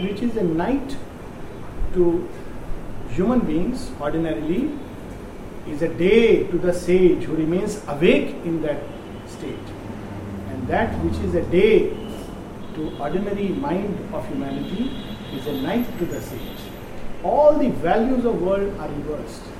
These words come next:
That in which people feel great pain, having discovered the soul, you rejoice. Not like a madman. You may be labeled like a madman,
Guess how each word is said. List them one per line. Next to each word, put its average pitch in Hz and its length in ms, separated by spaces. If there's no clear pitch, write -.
That 233 420
in 185 160
which 180 200
people 233 300
feel 233 300
great 277 500
pain, 226 420
having 170 280
discovered 170 500
the 170 80
soul, 151 300
you - 760
rejoice. 117 680
Not 165 240
like 151 180
a - 100
madman. 127 480
You 131 80
may 147 160
be 135 80
labeled 180 260
like 156 240
a 143 40
madman, 123 460